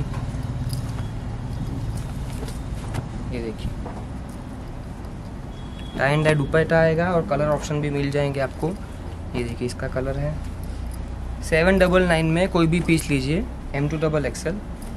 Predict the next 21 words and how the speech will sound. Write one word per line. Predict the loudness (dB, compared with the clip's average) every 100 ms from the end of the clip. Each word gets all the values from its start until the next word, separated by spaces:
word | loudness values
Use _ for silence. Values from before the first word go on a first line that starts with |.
| -10
थ्री | -4 -2 0
फोर | 2 2
फ़ाइव | 4 0
एक्सएल, | 0 -2 -4 -4 -8 -12 -12 -10 -2
एट | 0 0
डबल | 0 0
नाइन। | -2 -4 -8 -10 -10 -10 -10 -10 -10 -10 -8 -6
ये | -6
देखिए, | -6 -8 -10 -10 -8 -8 -8 -8 -8 -8 -8
ये | -8 -8
चीज़, | -6 -8 -8 -10 -10 -10 -10 -10 -10 -10 -8 -8 -8 -10 -10 -10 -10 -10 -10 -10 -10 -10 -10 -10 -4
ये | -4
पूरा | 2 4
digital | 4 0 4 4 6
पे | 4
आएगा। | 4 4 0 -2 -6
ये | -4
चीज़ | -2 -2 -4 -2
बहुत | 4 4 4
प्यारी | 0 0 0
है | -2